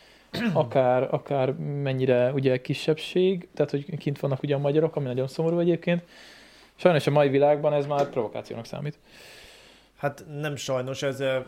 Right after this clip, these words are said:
Speaker 1: Vagy nem sajnos, szóval ez provokációnak
Speaker 2: az a baj,
Speaker 1: számít,
Speaker 2: hogy
Speaker 1: igen.
Speaker 2: ja, le kéne zárni ezt a sztorit, tehát, hogy, e,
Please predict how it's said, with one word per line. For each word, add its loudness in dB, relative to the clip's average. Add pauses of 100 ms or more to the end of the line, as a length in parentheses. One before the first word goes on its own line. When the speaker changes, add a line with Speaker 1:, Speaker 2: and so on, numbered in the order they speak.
(260)
Speaker 1:
Vagy 4
nem 2
sajnos, 2
szóval 2
ez 0
provokációnak -2
Speaker 2:
az 0
a 4
baj, 4
Speaker 1:
számít, 2
Speaker 2:
hogy -6
Speaker 1:
igen. -6 (920)
Speaker 2:
ja, 4
le 4
kéne 0
zárni 0
ezt -8
a -4
sztorit, -4
tehát, -8 (100)
hogy, -10
e, -8